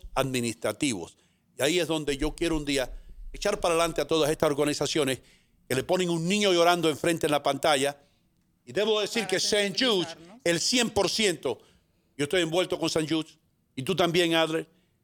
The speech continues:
Speaker 1: yo creo que es una, una organización en la que usted sí debe ayudar, porque cada dinerito que se re-, que recauda va directamente a la ayuda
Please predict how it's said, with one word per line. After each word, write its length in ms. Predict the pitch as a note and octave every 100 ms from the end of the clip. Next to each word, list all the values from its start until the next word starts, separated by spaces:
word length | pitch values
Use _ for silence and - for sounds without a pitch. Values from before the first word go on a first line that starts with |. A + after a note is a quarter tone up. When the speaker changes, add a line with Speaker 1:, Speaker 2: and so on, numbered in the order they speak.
| -
Speaker 1:
yo 160 | F3
creo 200 | F#3 F3+
que 60 | D#3+
es 40 |
una, 300 | D#3 F#3 E3 - _
una 240 | F3+ F#3 E3+
organización 720 | D3+ D3+ C#3+ D3 - E3+ D3
en 60 | C3+
la 120 | B2+
que 100 | C#3
usted 260 | - E3 -
sí 240 | - G#3
debe 200 | E3+ D3+
ayudar, 400 | C3+ C3+ D3+ C#3 - _ _
porque 340 | B2+ C3+ C#3 -
cada 500 | G#3+ G#3 G#3 G3+ - _ _ -
dinerito 680 | D3 D3+ D3+ F#3 - C#3+ -
que 100 | C#3+
se 180 | -
re-, 220 | B2+ B2 A#2+
que 380 | - B2 -
recauda 560 | C3 C#3 E3+ D#3+ C#3 C3 - _ D3+
va 100 | D#3
directamente 680 | C#3+ D#3 D3 C#3 C#3+ C#3+
a 40 | B2+
la 60 |
ayuda 400 | A#2+ C3+ C3 A#2+